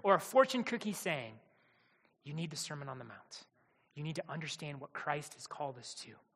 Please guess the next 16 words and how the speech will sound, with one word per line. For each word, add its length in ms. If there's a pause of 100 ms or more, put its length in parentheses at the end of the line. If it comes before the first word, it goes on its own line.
(1600)
So 100
that 260
is 160
the 100
golden 420
rule 420 (360)
defined 540
for 240
us. 360 (760)
Now 200
let's 380 (600)
look 160
at 60
the 80
golden 420
rule 320